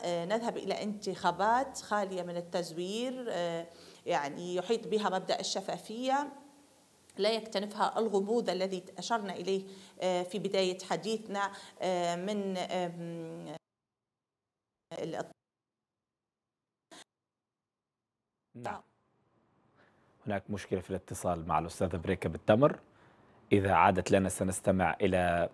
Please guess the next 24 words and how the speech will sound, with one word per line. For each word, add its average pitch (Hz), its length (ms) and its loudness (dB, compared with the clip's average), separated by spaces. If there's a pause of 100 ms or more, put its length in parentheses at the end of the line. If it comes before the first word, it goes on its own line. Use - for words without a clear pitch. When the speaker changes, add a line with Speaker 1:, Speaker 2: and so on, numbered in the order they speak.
(160)
Speaker 2:
فكرتها 104 500 8
فيما 92 260 6
يتعلق 85 600 8
ب-، 82 340 4 (180)
بحدود 104 500 6
الذهاب 95 440 8
إلى 87 160 6
صيغة 92 280 10
توافقية. 87 800 4 (520)
أنتقل 165 360 12
إليك 175 360 12
في - 120 8
ذات 160 280 12
النقطة 156 520 8
أستاذ 104 320 8
علي 104 220 8
بن 98 180 2
جابر 98 400 8
من 90 200 -2
بنغازي. 90 580 -2 (440)
نستطيع 180 520 12
ال-، 175 180 8
آه، 135 220 10
آه، 123 120 6